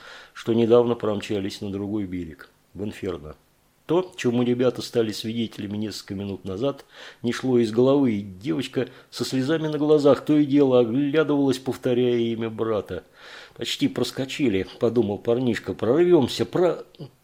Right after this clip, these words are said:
Прямо перед ними в дыму что-то выросло.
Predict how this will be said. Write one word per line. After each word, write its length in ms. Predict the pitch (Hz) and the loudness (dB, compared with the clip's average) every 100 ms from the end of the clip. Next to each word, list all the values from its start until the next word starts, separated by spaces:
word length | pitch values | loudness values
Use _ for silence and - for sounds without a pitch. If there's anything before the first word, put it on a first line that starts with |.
| - | -6
Прямо 540 | 135 127 131 123 123 | -4 0 0 0 -2
перед 460 | 113 - 123 120 113 | -4 -4 -2 -2 -2
ними 280 | 120 117 | 0 2
в 100 | 117 | 2
дыму 260 | 107 117 113 | 2 2 2
что-то 460 | - - 120 - 113 | -4 -6 -6 -4 -4
выросло. 560 | 110 107 98 - 98 | -4 -4 -8 -10 -14